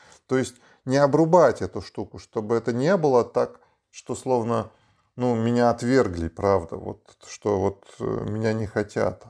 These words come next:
а что, э, есть та точка,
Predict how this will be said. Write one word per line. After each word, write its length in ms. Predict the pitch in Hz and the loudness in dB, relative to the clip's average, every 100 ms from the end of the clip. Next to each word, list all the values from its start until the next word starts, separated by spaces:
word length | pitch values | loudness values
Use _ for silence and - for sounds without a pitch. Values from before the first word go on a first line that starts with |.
| _ | _
а 400 | - 98 98 98 _ _ _ - _ _ _ | -8 -4 -4 -6 _ _ _ -20 _ _ _
что, 920 | - - - 117 117 113 113 110 - _ - | -20 -12 -2 2 4 4 4 2 -2 _ -12
э, 600 | 117 110 107 104 104 - - _ _ _ - | -6 -4 -2 -2 -4 -6 -12 _ _ _ -20
есть 840 | 117 110 107 143 151 - - - _ | -20 -10 -2 0 0 -4 -14 -20 _
та 180 | 120 110 | 2 2
точка, 840 | - - 185 240 - - 107 98 | 0 -2 2 2 -2 -8 -4 -4